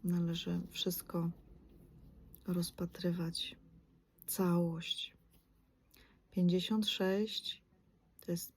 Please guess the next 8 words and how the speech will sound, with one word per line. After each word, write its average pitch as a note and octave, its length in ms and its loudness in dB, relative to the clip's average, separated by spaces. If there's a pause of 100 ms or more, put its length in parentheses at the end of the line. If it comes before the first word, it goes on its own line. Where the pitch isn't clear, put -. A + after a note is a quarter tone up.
pięć, F3+ 580 2
wiedza F3 360 2
powierzchowna, F3+ 880 0
wiedza F3 580 2 (520)
zdobyta, F#3 880 2
pozyskana F#3 1080 2 (180)
z E3+ 180 -4
zewnątrz. F#3 680 0